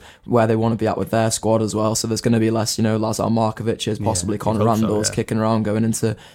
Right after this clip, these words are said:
Speaker 1: going into next season. So there's gonna be less of, of those sort of factors to deal with. But it's also just gonna be, gonna be nice for them to have a, have a much more settled group, which you, which you imagine they will do next season,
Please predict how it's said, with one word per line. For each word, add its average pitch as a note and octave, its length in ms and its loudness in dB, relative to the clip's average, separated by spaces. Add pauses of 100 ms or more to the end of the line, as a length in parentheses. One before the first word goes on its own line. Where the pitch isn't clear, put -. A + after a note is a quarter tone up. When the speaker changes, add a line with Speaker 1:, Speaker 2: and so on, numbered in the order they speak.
(120)
Speaker 1:
going G#2 200 2
into G#2 160 0
next - 240 -2
season. A2 360 0
So G2+ 280 0 (240)
there's G2+ 100 -4
gonna A#2 160 2
be G#2+ 120 2
less A2 200 0
of, G#2 120 -2
of G#2 180 -4
those G#2+ 240 2
sort G2+ 160 0
of D#2 80 -6
factors - 340 -2
to - 80 -6
deal G#2 160 0
with. G2+ 200 0
But G#2 200 -2 (240)
it's - 160 -2
also C#3+ 240 4
just C3 160 -2
gonna B2+ 160 0
be, A#2 280 2
gonna A#2 220 0
be A2+ 120 2
nice A#2 280 2
for A#2 120 -4
them A2+ 160 2
to A2+ 160 -2
have A#2 160 0
a, - 100 -2
have A2+ 140 0
a A#2 40 2
much A#2 220 0
more A2+ 240 2
settled A2 400 0
group, A#2 220 2
which F#2+ 180 -2
you, A2 160 2
which - 180 -4
you A2 60 0
imagine A2 320 0
they G#2 80 -2
will G#2+ 220 0
do G2 120 -2
next - 260 -2
season, G#2+ 240 -2